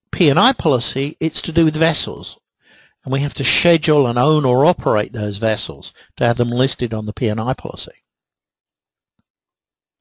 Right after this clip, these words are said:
The P and I is tied to the vessel,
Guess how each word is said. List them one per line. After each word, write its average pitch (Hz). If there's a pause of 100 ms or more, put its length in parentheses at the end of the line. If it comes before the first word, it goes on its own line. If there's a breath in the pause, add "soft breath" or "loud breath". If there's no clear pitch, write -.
(880 soft breath)
The -
P -
and 160
I 151
is 135
tied 143
to 143
the 131
vessel, 143